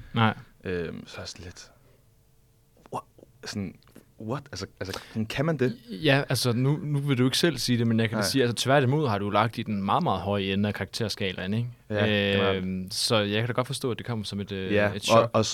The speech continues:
Speaker 2: og så tror jeg bare, det mere, at jeg forbinder desværre dumpeprocenten med, at, øh, jeg tror bare, jeg har en eller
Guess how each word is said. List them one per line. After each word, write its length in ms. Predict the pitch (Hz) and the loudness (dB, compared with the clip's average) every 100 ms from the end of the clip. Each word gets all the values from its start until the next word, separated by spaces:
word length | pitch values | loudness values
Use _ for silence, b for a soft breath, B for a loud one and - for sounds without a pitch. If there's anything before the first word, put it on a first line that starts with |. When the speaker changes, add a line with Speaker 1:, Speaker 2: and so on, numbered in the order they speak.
| - | 0
Speaker 2:
og 100 | 107 | 0
så 60 | 113 | 0
tror 180 | 131 | 4
jeg 80 | 113 | 6
bare, 140 | 104 104 | 6 4
det 80 | 104 | 2
mere, 220 | 104 - | 2 2
at 80 | 98 | 0
jeg 140 | 95 | 0
forbinder 680 | - 95 113 107 110 104 - _ _ 101 | -2 0 2 4 2 0 -4 _ _ -6
desværre 500 | 95 - 95 98 104 - | -4 0 4 4 2 2
dumpeprocenten 760 | 98 98 101 98 95 85 92 90 | 2 0 -2 -4 -4 -6 -6 -4
med, 180 | 90 90 - _ b b b _ _ _ - | -2 -2 -6 _ b b b _ _ _ -6
at, 140 | 95 - - | -6 -6 -12
øh, 380 | - - 101 101 | -12 -10 -4 0
jeg 160 | 107 - | 0 0
tror 120 | 120 | 0
bare, 160 | 113 113 | 2 2
jeg 80 | |
har 100 | 110 | 2
en 60 | |
eller 80 | 117 | 2